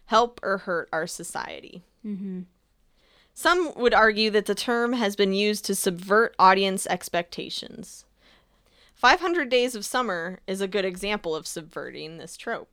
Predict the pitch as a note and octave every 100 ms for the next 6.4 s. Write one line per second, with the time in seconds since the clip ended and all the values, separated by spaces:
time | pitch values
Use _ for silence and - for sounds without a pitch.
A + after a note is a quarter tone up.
0 | - C#4 - C4 G#3 G#3+ B3+ B3 A#3 A3+
1 | G#3 D#3+ G3+ F#3 F3+ - _ _ - A3
2 | A#3 - A#3+ B3 B3 G3+ - E3+ F3 -
3 | - - - C#4 - A#3+ A3+ A3 A3 A3
4 | A3 G3+ A3 F4 G#3+ F3+ F3+ A3+ G#3+ -
5 | F4 A3 - G#3 F#3+ F#3+ G3 E3+ A3 D4
6 | F3+ D3+ -